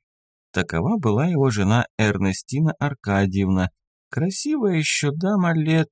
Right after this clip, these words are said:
э, впрочем, у дам ведь о возрасте не спрашивают, не так ли?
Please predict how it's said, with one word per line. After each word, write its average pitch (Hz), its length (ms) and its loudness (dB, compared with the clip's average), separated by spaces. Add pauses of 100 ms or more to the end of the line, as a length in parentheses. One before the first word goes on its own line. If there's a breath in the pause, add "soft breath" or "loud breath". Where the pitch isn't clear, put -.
(180)
э, 131 180 2 (1000)
впрочем, - 920 -2 (100)
у 123 140 -2
дам 120 340 4
ведь 107 260 0
о 104 80 2
возрасте 104 600 2
не 131 120 4
спрашивают, 82 920 -2
не 107 280 4
так - 300 -6
ли? - 180 -12